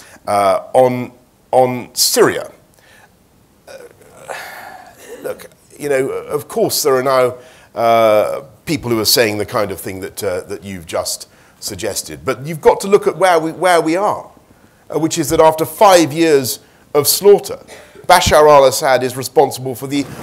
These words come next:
overwhelming majority of the deaths of the four hundred thousand, uh, that we've lost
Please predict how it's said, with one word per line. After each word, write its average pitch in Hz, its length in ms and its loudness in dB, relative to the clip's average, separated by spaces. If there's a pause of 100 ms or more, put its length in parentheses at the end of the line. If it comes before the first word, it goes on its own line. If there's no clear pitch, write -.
overwhelming 196 840 6 (220)
majority 151 540 4 (440)
of 131 220 -2
the 123 220 -4
deaths 120 480 0
of 101 100 -10
the 113 80 -8
four 113 220 -2
hundred 98 160 -8
thousand, 85 500 -2 (280)
uh, 98 100 -6
that 95 80 -10
we've 95 180 -10
lost 90 340 -6